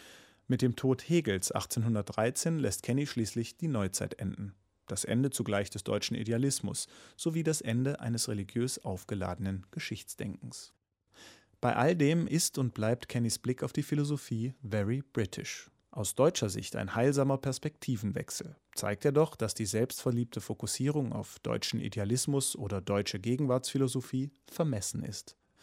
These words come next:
Philosophie ist keine Sache deutscher Geister mehr. Mehr noch, sie war es nie.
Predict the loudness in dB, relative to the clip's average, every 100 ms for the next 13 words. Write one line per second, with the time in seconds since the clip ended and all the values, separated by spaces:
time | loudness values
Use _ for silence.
0 | -20 -20 -20 -20 -4 -2 0 -2 -2 0
1 | 0 0 -4 -2 2 4 4 2 0 0
2 | 0 0 0 2 2 2 0 0 -2 -6
3 | _ _ 0 2 2 -2 -10 _ _ -4
4 | 0 2 2 0 -2 -4 -8